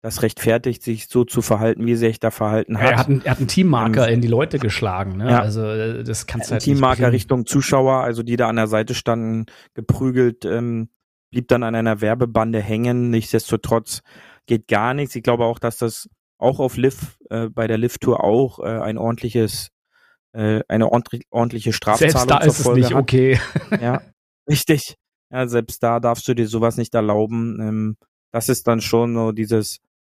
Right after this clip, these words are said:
Speaker 1: ja, asoziale, ähm, was, was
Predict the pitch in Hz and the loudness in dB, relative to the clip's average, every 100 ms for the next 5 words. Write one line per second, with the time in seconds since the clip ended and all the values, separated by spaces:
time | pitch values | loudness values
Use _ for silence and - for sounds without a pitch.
0 | _ _ - 117 113 _ _ _ _ - | _ _ 0 0 0 _ _ _ _ -4
1 | 107 127 123 - 123 117 117 110 - 107 | -2 2 0 2 2 2 2 -2 -4 -8
2 | 113 107 104 107 110 - 113 107 | -4 -2 -2 -2 -4 -2 -2 -2